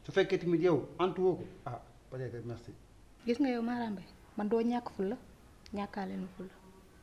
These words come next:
Speaker 2: N'est-ce pas, dangaa ñëw tey pour ñu waxtaan, pour suñu relation continuer.
Speaker 1: Mhm.
Speaker 2: Mun na nekk, waaye lenn mooy tax mu nekk.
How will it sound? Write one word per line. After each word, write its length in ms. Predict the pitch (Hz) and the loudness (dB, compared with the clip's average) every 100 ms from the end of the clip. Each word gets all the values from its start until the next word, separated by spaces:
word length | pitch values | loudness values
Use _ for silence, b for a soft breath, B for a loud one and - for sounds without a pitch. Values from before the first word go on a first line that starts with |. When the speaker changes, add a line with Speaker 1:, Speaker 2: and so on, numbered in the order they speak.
| - - - - - - | -20 -20 -20 -20 -6 0
Speaker 2:
N'est-ce 160 | 254 | 4
pas, 140 | 254 220 | 8 8
dangaa 220 | 233 269 | 8 8
ñëw 160 | 247 | 6
tey 160 | 226 208 | 6 4
pour 140 | 214 | 4
ñu 100 | 214 220 | 4 2
waxtaan, 320 | 226 196 185 | 2 2 0
pour 160 | 214 | -2
suñu 240 | 220 233 233 | -2 0 0
relation 400 | 208 214 214 196 | 0 0 0 -2
continuer. 440 | 214 214 185 175 - | 0 0 -2 -4 -4
Speaker 1:
Mhm. 200 | 117 104 - - - - | -4 -4 -8 -18 -20 -6
Speaker 2:
Mun 120 | 226 277 | 4 8
na 80 | 285 | 8
nekk, 280 | 233 214 370 - - - - - - - - - - - | 6 2 -4 -8 -20 -20 -20 -20 -20 -20 -20 -20 -16 0
waaye 220 | 214 226 | 4 6
lenn 260 | 220 262 254 | 6 6 6
mooy 180 | 214 202 | 4 0
tax 140 | 185 | -2
mu 100 | 180 | -2
nekk. 280 | 175 165 - | -2 -4 -8